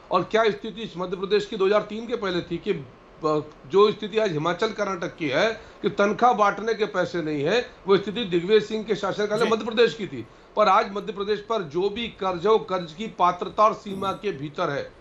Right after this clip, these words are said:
Speaker 1: वित्तीय अनुशासन के भीतर है, राजकोषीय घाटा और वित्तीय उत्तरदायित्व के अंतर्गत कर्ज है, और कर्ज,
Speaker 2: जी।
Speaker 1: प्रशांत जी, उसी को मिलता है जिसकी चुकाने की पात्रता और क्षमता हो।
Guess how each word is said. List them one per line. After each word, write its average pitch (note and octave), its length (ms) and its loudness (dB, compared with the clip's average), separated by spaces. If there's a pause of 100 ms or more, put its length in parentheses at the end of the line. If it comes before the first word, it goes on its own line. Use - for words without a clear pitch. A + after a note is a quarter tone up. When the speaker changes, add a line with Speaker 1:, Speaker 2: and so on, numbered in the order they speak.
(260)
Speaker 1:
वित्तीय G#3+ 420 0
अनुशासन G#3+ 480 2
के G#3+ 200 -2
भीतर F3+ 400 0
है, D#3+ 200 0 (300)
राजकोषीय G#3+ 760 2
घाटा F#3 440 2
और A3 120 0
वित्तीय G3+ 300 -10
उत्तरदायित्व G#3 540 -2
के A3+ 60 0
अंतर्गत G#3+ 800 0
कर्ज G3 260 0
है, E3 260 0 (160)
और G3+ 280 0
कर्ज, A#3 200 4
Speaker 2:
जी। G3 100 -2
Speaker 1:
प्रशांत G#3 340 -4
जी, G#3 140 -8
उसी A3+ 300 -6
को A#3 140 2
मिलता A3+ 180 0
है A3+ 60 0
जिसकी A3 380 -8
चुकाने G3+ 480 0
की A3+ 180 -6
पात्रता F#3 500 0
और G#3+ 80 2
क्षमता F#3 340 -2
हो। E3 220 2